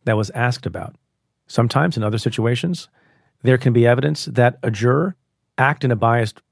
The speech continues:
way based on comments or failure to deliberate after the trial is over, when they go back and try to figure out whether they think the defendant is guilty or not guilty. So those are kinds of things that don't happen very often. They require, I think, a very high threshold to be met,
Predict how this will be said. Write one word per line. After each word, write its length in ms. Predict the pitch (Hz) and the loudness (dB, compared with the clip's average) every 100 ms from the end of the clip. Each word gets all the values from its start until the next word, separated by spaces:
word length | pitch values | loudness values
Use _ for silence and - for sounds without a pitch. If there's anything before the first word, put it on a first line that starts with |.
| - | -10
way 420 | 139 113 101 135 | -2 0 0 -2
based 260 | 135 120 110 | 0 0 0
on 120 | 110 | -4
comments 520 | - 117 123 131 - | -2 0 0 -4 -4
or 80 | 104 | -4
failure 300 | - 117 117 | 0 0 0
to 100 | 110 | -2
deliberate 520 | 107 117 117 113 110 _ _ - | -2 0 0 0 -2 _ _ -4
after 240 | 123 117 | -2 -2
the 60 | 117 | -2
trial 220 | - 127 | 0 0
is 100 | 123 | 0
over, 320 | 170 175 95 - _ _ | -2 -4 -8 -14 _ _
when 160 | 120 117 | -2 0
they 80 | 113 | 2
go 140 | 120 | 2
back 260 | 117 120 117 | 2 0 0
and 80 | |
try 140 | 107 110 | -2 -2
to 80 | 113 | -2
figure 360 | - 117 113 | -2 0 2
out 160 | 110 113 | 0 0
whether 200 | 113 107 | -2 0
they 120 | 110 | -2
think 320 | 110 110 107 | -2 -4 -4
the 80 | 107 | -4
defendant 400 | 101 110 107 117 | -2 -2 -2 -2
is 100 | 92 | -6
guilty 340 | 107 107 110 | -4 -4 -4
or 60 | 107 | -4
not 200 | 131 175 | -4 -4
guilty. 340 | - 90 113 _ _ _ - _ - | -8 -12 -16 _ _ _ -20 _ -2
So 300 | - 117 117 _ _ | 2 2 0 _ _
those 200 | 139 165 | 4 4
are 40 | 160 | 4
kinds 280 | 147 139 123 | 2 0 0
of 80 | |
things 220 | - 123 117 | 0 0 0
that 60 | |
don't 140 | 113 107 | 0 2
happen 300 | 117 104 101 | 0 0 -2
very 180 | 98 | -2
often. 380 | 101 131 196 170 - _ _ _ | 0 -2 -4 -6 -8 _ _ _
They 100 | 123 | 2
require, 560 | 113 110 120 117 117 - | 2 2 4 4 2 -2
I 100 | 107 | -4
think, 240 | 110 104 | -4 -4
a 80 | - | -2
very 180 | 117 110 | 0 0
high 140 | 107 | -2
threshold 440 | 104 127 120 120 110 | -2 -2 0 -2 -2
to 80 | 104 | -4
be 140 | 101 | -4
met, 260 | 113 202 | -2 -4